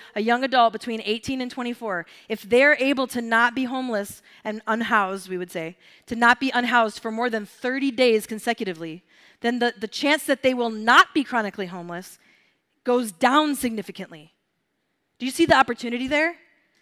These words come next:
To make sure that these kids are never unhoused in our city, because that's a prevention for the, the way things will go. We didn't, we didn't know that, but we learned during the experiment.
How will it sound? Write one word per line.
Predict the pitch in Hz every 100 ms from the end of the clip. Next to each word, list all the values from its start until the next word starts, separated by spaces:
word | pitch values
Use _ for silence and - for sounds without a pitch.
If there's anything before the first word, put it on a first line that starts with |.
| _ -
To | 269
make | 254 285
sure | - - 240 269 311 -
that | 262 262 _
these | 254 262 - - _ _
kids | - - 226 247 277 311 330 - _ _ _ _ _ _ -
are | 240
never | 254 240 262
unhoused | 233 240 208 226 254 254
in | 247
our | 220
city, | - 220 233 311 - _ _ _
because | 240 285 226
that's | 226 233 -
a | 226
prevention | - 214 202 214 269 285 330 - _
for | - 233
the, | 233 - _
the | 220
way | 208 220
things | 226 240 226
will |
go. | 196 190
We | 220 302
didn't, | 320 311 - 226 226
we | 294
didn't | 311 269
know | 254 320
that, | 277 165 - _ _ _ _
but | 247
we | 262 262
learned | 247 302 254 214 -
during | 254 254 262
the | 254
experiment. | 233 - 294 320 185